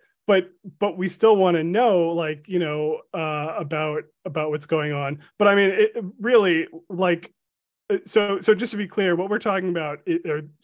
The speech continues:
are what, what are called internal affairs investigations, which is when a police department will either get a complaint about an officer or they will have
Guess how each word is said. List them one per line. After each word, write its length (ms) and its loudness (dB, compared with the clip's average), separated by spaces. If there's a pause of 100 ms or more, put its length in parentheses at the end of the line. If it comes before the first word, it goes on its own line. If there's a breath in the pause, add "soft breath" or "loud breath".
(220)
are 160 -4
what, 240 -6
what 180 -4
are 80 -2
called 260 -6
internal 640 -4
affairs 760 -6
investigations, 1040 -10 (300 soft breath)
which 420 -8
is 220 -2
when 500 -4 (400 soft breath)
a 500 -4 (100)
police 300 -2
department 560 0
will 180 -2
either 240 -6
get 200 -6
a 60 -4
complaint 560 -6
about 220 -2
an 80 -2
officer 580 -4
or 220 -2
they 140 0
will 120 -2
have 420 -4